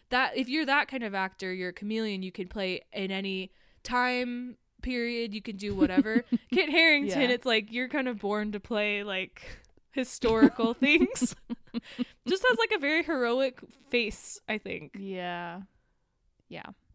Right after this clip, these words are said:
Speaker 1: They just don't make 'em like that anymore, I guess.
Speaker 2: <laughs> They do
Speaker 1: Wow,
Speaker 2: not.
Speaker 1: what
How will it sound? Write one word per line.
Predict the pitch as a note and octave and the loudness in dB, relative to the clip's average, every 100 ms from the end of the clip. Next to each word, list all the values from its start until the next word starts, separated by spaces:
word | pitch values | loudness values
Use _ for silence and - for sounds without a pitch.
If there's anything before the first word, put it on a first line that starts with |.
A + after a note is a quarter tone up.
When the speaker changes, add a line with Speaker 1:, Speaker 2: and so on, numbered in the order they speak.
| _ _ | _ _
Speaker 1:
They | G#3+ | -6
just | A3 - | -4 -4
don't | A#3 | -4
make | A3+ A#3 | -2 -4
'em | A3+ | -4
like | G3+ G3 | -6 -6
that | G3 F#3 | -6 -6
anymore, | F#3 F#3 F#3 F3+ F#3 | -6 -8 -8 -8 -8
I | F#3 | -8
guess. | G3 G3 - - - _ - | -8 -10 -12 -16 -16 _ -10
Speaker 2:
<laughs> | B3 E4 - - - C#4+ - C#4+ - C4 _ - | -2 0 0 -4 -6 -6 -2 -2 -2 -8 _ -8
They | G#3 | -6
do | G3 G3+ | -4 0
Speaker 1:
Wow, | G3+ F#3 | 0 0
Speaker 2:
not. | G3+ | 4
Speaker 1:
what | A#3+ F4 | 6 4